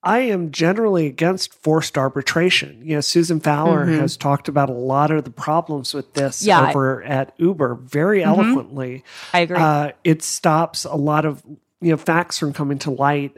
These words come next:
Speaker 1: uh, when these kind of lawsuits come up. Here for a class action lawsuit, right? I mean, Verizon is doing what's best for Verizon, just like they did when they destroyed net neutrality. But is this move good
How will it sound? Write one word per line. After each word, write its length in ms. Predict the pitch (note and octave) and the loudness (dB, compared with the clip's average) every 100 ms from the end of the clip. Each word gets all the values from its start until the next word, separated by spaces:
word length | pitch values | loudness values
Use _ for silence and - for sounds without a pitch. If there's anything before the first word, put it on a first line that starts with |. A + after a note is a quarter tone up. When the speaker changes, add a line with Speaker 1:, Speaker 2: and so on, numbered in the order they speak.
| - | -6
Speaker 1:
uh, 380 | C#3+ C3+ C3 B2+ | -4 -2 -2 -6
when 260 | D3 C#3+ | -4 -4
these 180 | C#3+ C#3 | -4 -6
kind 180 | D#3 C3 | -6 -8
of 160 | B2 | -8
lawsuits 500 | B2+ C#3+ D3 D#3 C#3 | -4 -2 -2 -6 -8
come 220 | - C#3+ E3+ | -6 -2 -2
up. 220 | F#3+ - - - - | -4 -8 -20 -20 -6
Here 260 | A3 B3 | 2 2
for 160 | A3+ D#3+ | 2 -2
a 40 | |
class 340 | - D#3+ D3+ D#3 | 0 0 0 0
action 540 | D#3+ - G3+ F#3 D3+ | 0 0 0 -2 -6
lawsuit, 540 | C#3 C3 D#3 - C4 B3+ | -6 -4 -4 -4 -4 0
right? 280 | C#4 C4+ - - _ | 0 0 -6 -20 _
I 140 | G3 G#3 | 2 2
mean, 160 | F3+ | 2
Verizon 480 | E3 F#3 G3 C4 A#3 | -2 0 2 0 0
is 140 | E3+ - | -2 2
doing 360 | F#3+ G3+ E3 | 2 2 -2
what's 240 | D3+ E3 - | -2 -4 -2
best 320 | D#3+ D#3 - | -2 -2 -4
for 120 | D#3+ | -4
Verizon, 560 | D3 D#3 G#3 A3 D3+ C#3 | 0 2 2 2 -2 -2
just 260 | E3 E3+ | -2 0
like 180 | F#3+ F3 | 0 2
they 120 | F3+ | 0
did 260 | D3 D3 D3 | 2 0 0
when 120 | D3 | 0
they 100 | D3 | 0
destroyed 520 | C#3 C#3+ - C#3+ D#3 | -2 -6 -2 0 0
net 240 | C3 C#3+ - | 0 -4 -2
neutrality. 640 | D3+ - A#3 G3+ B2+ - - - - - | -2 0 0 0 -6 -14 -20 -20 -20 -6
But 200 | F#3 F#3+ | -4 -2
is 200 | E3 - | -2 0
this 280 | F#3 - - - | -2 -2 -10 -8
move 420 | D#3 F#3 E3 - - | 0 0 0 -4 -4
good 440 | D3+ E3 F#3+ G3+ | 0 2 0 -4